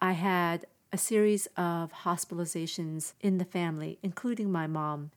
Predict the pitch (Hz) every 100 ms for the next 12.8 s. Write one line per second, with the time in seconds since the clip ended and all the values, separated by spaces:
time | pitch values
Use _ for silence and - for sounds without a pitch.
0 | - 170 175 170 165 190 175 254 240 -
1 | 185 - 175 165 - 165 160 - 160 160
2 | - - 226 220 220 285 - 277 254 -
3 | 202 196 185 196 185 185 - 190 185 175
4 | 165 - 185 - 202 185 - 196 185 -
5 | - 208 202 196 202 - 208 190 190 185
6 | 170 - 165 160 - - 180 170 165 160
7 | - - 175 196 185 180 175 175 180 175
8 | - 180 175 202 208 - _ - - 196
9 | 180 180 170 165 170 - 196 196 202 202
10 | - 190 180 - 170 165 - 170 165 -
11 | 180 170 - 175 175 156 170 151 175 156
12 | - - - 185 170 165 165 156